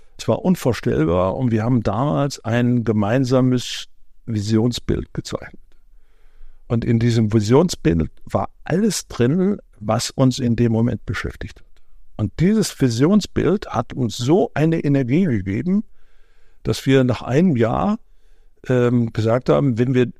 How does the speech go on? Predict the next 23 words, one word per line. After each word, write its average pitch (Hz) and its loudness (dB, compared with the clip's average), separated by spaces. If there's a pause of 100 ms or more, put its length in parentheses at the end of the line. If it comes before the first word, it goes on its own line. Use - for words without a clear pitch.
(380)
und 101 -4
da 101 0
spürten 139 0
wir, 131 2 (1080)
wir 120 0
sind 143 0
auf 110 -4
dem 104 0
Weg, 143 0
diese 110 2
Vision 113 0
zu 123 2
erreichen, 123 -2 (960)
aber 113 -2
wir 113 2
schaffen - -2
das 107 -2
gar 107 -2
nicht 120 -2
mehr 123 0
in 117 -2
der 117 0
alten 117 -4